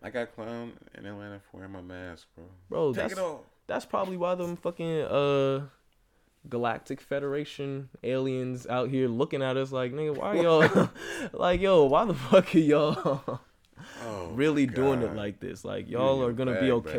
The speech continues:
Speaker 1: bag.
Speaker 2: with
Speaker 1: Yeah.
Speaker 2: be okay with living with this disease? Just make
Speaker 1: Mm-hmm.
Speaker 2: a vaccine that lets you live with it instead of stopping it?
Speaker 1: I
Speaker 2: I
Speaker 1: think I,
Speaker 2: leave. I
Speaker 1: I
Speaker 2: leave.
Speaker 1: think I would, just two things.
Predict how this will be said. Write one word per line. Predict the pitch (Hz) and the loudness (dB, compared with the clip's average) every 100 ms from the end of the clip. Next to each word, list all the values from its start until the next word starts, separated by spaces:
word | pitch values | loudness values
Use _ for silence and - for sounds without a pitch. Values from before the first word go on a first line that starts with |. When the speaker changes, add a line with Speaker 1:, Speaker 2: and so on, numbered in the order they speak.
| 139 | -2
Speaker 1:
bag. | |
Speaker 2:
with | 143 131 - - _ _ _ _ _ _ _ _ _ 90 | -2 -6 -8 -20 _ _ _ _ _ _ _ _ _ -10
Speaker 1:
Yeah. | 87 85 76 76 _ | -6 -6 -8 -14 _
Speaker 2:
be | 143 151 | -6 -4
okay | 120 143 | -2 -4
with | 143 113 | -4 -4
living | 117 135 143 143 139 139 139 _ _ _ _ - | -4 -4 -2 -4 -6 -10 -14 _ _ _ _ -16
with | 98 120 - - - | -6 -4 -6 -18 -12
this | 120 113 | -12 -8
disease? | 113 101 135 151 170 - _ | -8 -6 -6 -8 -12 -16 _
Just | 110 107 | -10 -6
make | 113 | -6
Speaker 1:
Mm-hmm. | - 110 110 | -4 -4 -6
Speaker 2:
a | 95 - | -8 -10
vaccine | 104 131 - 117 135 147 117 | -10 -10 -12 -10 -10 -10 -12
that | 98 | -12
lets | 104 - | -12 -10
you | 107 | -8
live | 107 135 | -8 -10
with | 139 139 | -12 -10
it | 151 - | -12 -12
instead | - 107 - 117 | -16 -16 -10 -8
of | 104 | -8
stopping | - 98 123 135 | -10 -10 -10 -12
it? | 139 - _ _ _ _ _ _ _ - 190 | -14 -16 _ _ _ _ _ _ _ -20 -14
Speaker 1:
I | - 117 | -2 0
Speaker 2:
I | |
Speaker 1:
think | 117 170 | 4 6
I, | 190 104 | 8 6
Speaker 2:
leave. | - - - _ - | 2 -4 -20 _ -10
I | - | -6
Speaker 1:
I | 110 | -2
Speaker 2:
leave. | 127 | 0
Speaker 1:
think | 120 104 95 - 85 | 0 -2 -8 -14 -12
I | 92 | -8
would, | 92 90 87 98 107 _ _ _ _ _ _ _ _ _ | -8 -6 -6 -8 -12 _ _ _ _ _ _ _ _ _
just | - - | -20 -20
two | - 90 | -16 -16
things. | - 71 | -14 -16